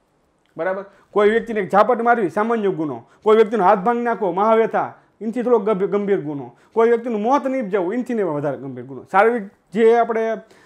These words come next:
અ, શરીર સંબંધી ગુનામાં જે ભણ્યા હતા, ઈ જ રીતે મિલકત સંબંધી ગુના, ચોરી, એનાથી વધારે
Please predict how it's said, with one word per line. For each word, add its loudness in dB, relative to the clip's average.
અ, 0
શરીર 0
સંબંધી -2
ગુનામાં -4
જે 0
ભણ્યા 0
હતા, -2
ઈ -4
જ -6
રીતે -2
મિલકત -2
સંબંધી 0
ગુના, -6
ચોરી, 8
એનાથી -4
વધારે 0